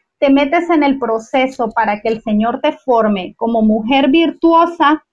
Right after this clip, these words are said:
tú vas a tener galardones y vas a tener recompensas. Y qué hermoso cuando ves que tus hijos forman parte de esas recompensas. Por eso yo hoy vengo a decirte, no abandones el proceso.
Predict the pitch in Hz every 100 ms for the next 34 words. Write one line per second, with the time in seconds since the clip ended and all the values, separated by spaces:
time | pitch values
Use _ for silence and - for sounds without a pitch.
0 | _ _ - 311 320 339 349 339 269 254
1 | 269 339 339 262 247 226 214 196 247 247
2 | 196 185 - 262 240 254 262 302 277 262
3 | 262 277 277 277 233 226 220 - 294 302
4 | - - - _ _ - - - 269 277
5 | 277 330 339 285 240 226 220 220 262 269
6 | 320 311 240 220 - 359 359 254 214 214
7 | - _ _ _ _ 294 285 285 269 277
8 | 277 285 254 226 214 220 214 208 202 190
9 | 196 196 196 185 180 - 254 269 302 311
10 | 285 311 466 - _ _ _ - 277 285
11 | 302 311 277 262 311 311 311 349 339 269
12 | 269 285 285 269 277 277 269 233 220 208
13 | 208 202 - -